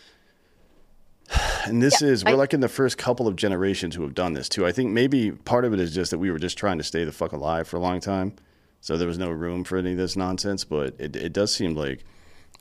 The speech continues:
Speaker 1: um, we live everywhere but in the now these days. Worry about the future, regret the past.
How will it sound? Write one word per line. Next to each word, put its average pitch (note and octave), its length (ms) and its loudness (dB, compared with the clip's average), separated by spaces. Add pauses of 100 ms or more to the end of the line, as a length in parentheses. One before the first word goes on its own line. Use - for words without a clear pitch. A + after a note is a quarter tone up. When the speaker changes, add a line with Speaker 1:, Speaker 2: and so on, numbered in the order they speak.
Speaker 1:
um, B1+ 380 -8 (580)
we A2 140 2
live A2+ 260 4
everywhere G2+ 480 4
but F2 160 2
in E2+ 380 -2 (180)
the C2+ 140 -4
now F2+ 500 2 (280)
these F#2+ 200 -4
days. G2 400 -2 (320)
Worry G#2 220 2
about G2+ 200 4
the - 80 -6
future, F#2+ 640 2
regret E2+ 400 0
the D#2+ 80 -4
past. E2 640 0